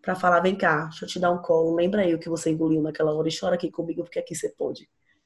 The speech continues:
Né? Porque à medida que ele não chorava, ele foi ficando de cama. O choro pesava, né? Como a, a, a, perfeitamente a Sônia coloca no livro. Era tanto choro preso e guardado que foi ficando pesado, e pesado a ponto de Nito não correr,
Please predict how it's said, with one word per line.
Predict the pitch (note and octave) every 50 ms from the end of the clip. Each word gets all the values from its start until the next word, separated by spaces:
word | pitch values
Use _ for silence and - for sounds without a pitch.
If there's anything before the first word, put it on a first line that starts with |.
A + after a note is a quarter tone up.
| _ _ _ _ _ _ _ _ _ _ _ - - -
Né? | E3 F3 F#3 F#3
Porque | F#3 F#3+ F3+ - G3+
à | F#3+
medida | F#3+ G3+ G#3+ G#3+ A#3+
que | A#3+ B3+
ele | A#3+ A3+
não | G#3+ G#3+
chorava, | G#3 - A3 G3+ F#3+ F#3 F#3+ F#3+
ele | G3 F#3+
foi | G3+ F#3
ficando | - - - F#3 F#3 F#3 F3+
de | G3+ G#3+
cama. | - - - E3 D#3 D#3 C#3+ D3 D#3 D#3 _ _ _ _ _ _ _ _ _ - - _ _ _ - - - _ _ _ - - -
O | -
choro | F3 - G3+ F#3 F3+ F3+
pesava, | - G3 G3+ F#3+ E3 F3 D#3+ D#3+ D#3 D3 D3+ D3+
né? | D3+ D#3+ E3 F#3+ F#3+ - - _ _ _ _ _ _ _ -
Como | - F3 E3+ E3+ E3+
a, | E3+ E3
a, | D#3 D#3 E3 D3+ - - D#3+
a, | D#3
perfeitamente | - G#3 A3 G#3+ - G3+ F#3+ F#3+ F#3+ F3 F3 E3 E3+ - -
a | E3+
Sônia | E3 - - E3 D#3+ D#3+ D#3+ D#3+ D#3+ D#3+ E3 E3
coloca | - D#3+ D#3+ D#3 D#3 E3
no | E3 D#3+
livro. | D#3+ D#3+ D#3 D3 D#3 D#3+ D#3 - - - - - - _
Era | - F#3 G3 G3
tanto | G3 - B3+ B3+ A#3+ B3+ A#3+
choro | - - - - - G#3+ G3+ G3+ G3+ F#3+ G3 - -
preso | - G3 F#3+ F#3+ F#3+ F3+ F#3+
e |
guardado | F#3 F#3 F#3 F#3 E3+ F3 E3 F3+ F3 F3 F3+ F#3 -
que | -
foi | - G#3
ficando | F#3+ - F#3+ - G3 F#3 F#3 -
pesado, | - F#3+ F#3 F3 F3 E3 E3 E3+ E3 E3+
e | E3+
pesado | - F3+ F3 F3 E3+ E3 E3+
a | E3+
ponto | - F3 F3 - F3+
de | F#3 F#3
Nito | F#3 F#3 F3+ - F3+
não | F3+ F3+
correr, | - F#3+ F#3 E3+ - F#3 F#3 F3+ F3+